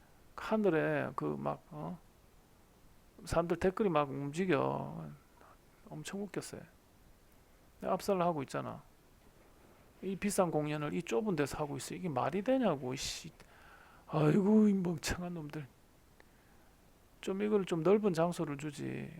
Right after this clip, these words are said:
베트남은 베트남 공연도 하고 있고. 아오자이 간지 진짜.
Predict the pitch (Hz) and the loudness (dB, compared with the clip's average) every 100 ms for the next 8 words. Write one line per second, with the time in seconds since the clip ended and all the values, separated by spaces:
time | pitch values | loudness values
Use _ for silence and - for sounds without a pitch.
0 | 147 147 143 208 233 220 160 143 143 - | -10 -8 -4 -2 0 0 -2 -6 -8 -10
1 | 139 190 202 156 135 143 143 143 151 151 | -8 -2 -2 -2 -6 -6 -6 -8 -10 -14
2 | - 156 - - - - - 151 175 185 | -16 -20 -20 -20 -20 -20 -6 -2 0 2
3 | 190 147 131 139 151 156 - 151 - | 0 0 -4 -6 -8 -8 -10 -14 -14